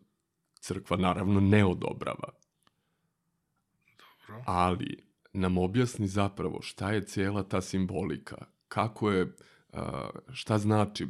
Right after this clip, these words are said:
Speaker 1: bakin ikonostas, šta znači ukrštene sveće, čak i ono što je, recimo, što mi mislimo da znamo o religiji, a opet, naravno,
Speaker 2: Mhm.
Speaker 1: episkop Timočki mnogo zna više o religiji nego ja, običan čovjek iz,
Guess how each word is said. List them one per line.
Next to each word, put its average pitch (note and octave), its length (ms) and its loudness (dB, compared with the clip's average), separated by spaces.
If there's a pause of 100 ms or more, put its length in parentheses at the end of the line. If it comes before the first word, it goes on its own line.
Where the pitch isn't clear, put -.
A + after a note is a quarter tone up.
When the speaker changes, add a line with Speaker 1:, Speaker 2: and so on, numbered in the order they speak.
(140)
Speaker 1:
bakin F#2 520 -2
ikonostas, - 880 -8
šta F#2+ 260 -6
znači F#2+ 340 -2
ukrštene F#2 600 -4
sveće, - 640 -8 (420)
čak - 240 -10
i G2 80 0
ono F#2 200 0
što F#2+ 260 -4
je, D2+ 220 -2
recimo, - 400 -4
što - 180 -6
mi G2 160 0
mislimo G2+ 460 0
da F#2+ 120 -4
znamo F#2 380 -2
o E2+ 60 -2
religiji, F2+ 520 -2
a - 60 -4
opet, - 320 -12
naravno, C2+ 400 -4
Speaker 2:
Mhm. A#1 120 0
Speaker 1:
episkop - 460 -4
Timočki C#2 460 -10
mnogo D2+ 300 -8
zna F2+ 220 -6
više D#2+ 360 -8
o D#2 60 -6
religiji D2+ 400 -6
nego C2 260 -6
ja, E2 240 -6
običan - 480 -8
čovjek A#1 340 -12
iz, - 160 -14